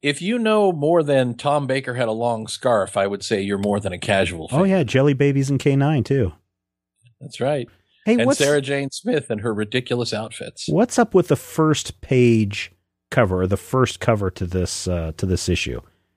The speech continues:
Speaker 2: Is that a Cyberman?
Speaker 1: What do you mean? Let's see. Yes, that is, in fact, an original series Cyberman.
Speaker 2: Why?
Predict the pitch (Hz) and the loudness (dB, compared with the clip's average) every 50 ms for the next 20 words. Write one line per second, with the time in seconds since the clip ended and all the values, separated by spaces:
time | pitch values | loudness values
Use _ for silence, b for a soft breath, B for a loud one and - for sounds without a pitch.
0 | _ _ - 127 - 277 254 269 - - - - 143 147 165 165 170 165 165 175 | _ _ -6 -2 0 0 0 0 -2 0 0 0 2 2 2 2 4 4 4 2
1 | 185 190 160 165 160 135 _ _ _ _ _ _ _ _ _ _ _ _ _ _ | 2 0 -2 -8 -14 -20 _ _ _ _ _ _ _ _ _ _ _ _ _ _
2 | _ _ _ _ _ _ _ _ _ _ _ _ _ _ _ _ _ - 101 101 | _ _ _ _ _ _ _ _ _ _ _ _ _ _ _ _ _ -2 2 2
3 | 95 98 - - - - 117 - - - - - _ _ _ _ _ _ _ _ | 2 2 0 -4 -4 -2 -2 -2 -4 -6 -8 -12 _ _ _ _ _ _ _ _
4 | _ _ _ _ _ _ _ _ _ _ _ _ _ _ _ _ _ _ - 151 | _ _ _ _ _ _ _ _ _ _ _ _ _ _ _ _ _ _ 4 4
5 | 143 120 - - - - 131 131 127 139 135 147 147 139 - 147 131 135 127 - | 4 4 4 0 0 2 2 2 2 2 0 -2 -2 0 2 2 2 2 0 -4
6 | 123 117 113 113 117 117 120 117 110 _ _ _ _ - - 123 117 117 117 117 | -4 -4 -2 -2 -4 -4 -6 -10 -14 _ _ _ _ -10 -4 -2 -2 -2 -2 -2
7 | - - 110 101 92 95 95 92 92 104 131 135 131 147 170 208 247 277 277 277 | 0 0 0 0 0 -4 -8 -8 -8 -6 -4 -2 0 2 2 4 4 2 2 2
8 | 240 | 0